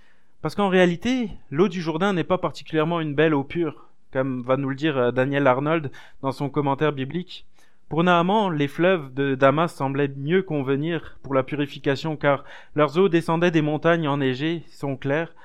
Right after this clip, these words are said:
alors que le Jourdain limpide à la sortie du lac de Galilée ne tarde pas à se troubler et à prendre la couleur brun sale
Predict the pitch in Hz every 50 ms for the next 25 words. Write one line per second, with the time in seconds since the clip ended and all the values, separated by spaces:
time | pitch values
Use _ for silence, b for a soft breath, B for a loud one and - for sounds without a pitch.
0 | b b b b - 135 151 165 160 - 160 147 147 147 139 170 156 160 165 180
1 | 180 160 147 147 151 143 - - 190 190 151 135 135 131 123 - 135 - - 170
2 | 165 143 135 131 131 139 139 135 127 127 123 131 123 123 123 127 139 147 147 135
3 | 120 - 135 120 - - - 151 151 143 - 135 120 - - 139 135 135 147 160
4 | 147 131 123 117 - - 147 147 147 131 120 - - - 135 135 143 143 123 123
5 | 120 123 131 135 127 - - 139 135 143 143 143